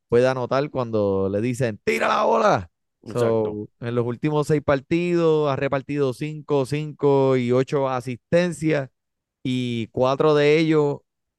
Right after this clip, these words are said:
Speaker 1: han anotado, ha anotado, eh, figuras dobles, incluyendo un máximo de veintidós puntos. So,
Speaker 2: Tremendo.
Speaker 1: con Steve Kerr diciendo, diciendo utilizar una alineación de tres escoltas,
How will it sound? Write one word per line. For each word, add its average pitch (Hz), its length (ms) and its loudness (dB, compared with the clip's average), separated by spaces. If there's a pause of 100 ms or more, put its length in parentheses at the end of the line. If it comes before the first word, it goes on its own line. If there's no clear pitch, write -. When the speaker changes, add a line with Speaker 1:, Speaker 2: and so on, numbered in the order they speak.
Speaker 1:
han 135 540 -6
anotado, 135 840 2
ha 139 280 -2
anotado, 147 680 0
eh, 110 520 -4
figuras 123 440 0
dobles, 131 400 4
incluyendo 127 800 -2 (280)
un 131 180 -10
máximo 135 460 -4
de 120 380 2
veintidós 120 720 0
puntos. 117 540 -4
So, 104 340 0
Speaker 2:
Tremendo. 107 680 -6 (200)
Speaker 1:
con 107 240 -8
Steve 117 360 -8
Kerr 156 320 2
diciendo, 131 1080 2 (440)
diciendo 123 500 2
utilizar 143 480 0 (120)
una 139 220 -4
alineación 143 580 -4
de 139 180 4
tres 139 360 0
escoltas, 160 580 0